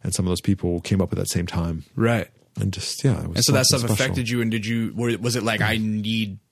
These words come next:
Speaker 1: I
Speaker 2: I
Speaker 1: need
Speaker 2: need to
Speaker 1: to
Speaker 2: try this?
Speaker 1: No,
Speaker 2: I need
Speaker 1: it
Speaker 2: to
Speaker 1: was,
Speaker 2: make
Speaker 1: it,
Speaker 2: this"?
Speaker 1: it was like, it was like, "What is this mysterious magic? I will never know what this thing is 'cause the D J is literally making it up on stage." And then you learn really
Speaker 2: And
Speaker 1: quick,
Speaker 2: so then you had
Speaker 1: like,
Speaker 2: to
Speaker 1: "No,
Speaker 2: take
Speaker 1: the
Speaker 2: apart
Speaker 1: D J
Speaker 2: the
Speaker 1: is not,"
Speaker 2: T V.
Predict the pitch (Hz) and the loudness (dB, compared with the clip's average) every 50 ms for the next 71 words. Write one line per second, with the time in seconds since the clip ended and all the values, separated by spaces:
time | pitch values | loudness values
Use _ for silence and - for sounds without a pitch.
0 | _ _ _ - - 117 123 131 139 131 123 - 117 107 107 - - 120 104 107 | _ _ _ -4 0 4 6 6 6 6 6 6 4 4 4 4 2 2 0 2
1 | 110 110 123 127 127 - - - 143 156 185 190 170 113 113 113 127 120 117 123 | 2 4 2 4 4 2 2 6 6 6 6 8 6 6 6 6 6 4 4 4
2 | 123 135 135 139 131 127 113 123 110 104 101 - - - - 117 113 101 107 98 | 2 2 2 4 4 4 4 6 4 2 2 0 -8 -4 2 2 4 4 4 2
3 | 85 95 104 104 107 104 104 92 98 - - 101 98 - - 101 92 90 - - | 2 4 4 6 6 6 4 4 2 0 0 0 0 2 4 4 4 4 2 2
4 | 95 90 90 90 90 85 - - 95 101 98 98 98 98 98 98 98 95 95 92 | 0 0 2 0 -2 -4 -2 0 2 2 4 4 4 4 4 4 4 2 2 2
5 | 92 95 95 - - 98 92 92 92 92 - - - 90 85 92 82 104 104 104 | 0 -2 -2 0 0 2 2 2 2 0 0 0 -2 0 0 0 0 2 2 4
6 | 98 107 95 98 95 117 110 104 110 101 104 110 117 131 139 139 - - 113 104 | 4 4 2 4 4 4 4 6 6 6 6 6 4 4 4 2 2 2 2 2
7 | 95 95 95 - 98 98 - - 147 139 120 95 85 101 101 104 104 101 107 107 | 2 2 2 2 0 0 2 2 4 4 4 4 4 4 4 4 6 6 6 6
8 | 110 107 107 104 104 95 113 120 113 107 113 127 120 120 120 117 117 113 117 139 | 6 4 4 4 4 4 4 4 4 4 4 4 4 4 4 4 4 4 4 4
9 | 143 147 160 160 - - - - - 156 131 123 147 143 135 - 143 127 120 - | 6 6 4 6 4 4 4 4 4 4 6 6 6 4 4 4 6 4 4 4
10 | 117 127 139 123 110 95 85 | 4 4 4 4 2 2 0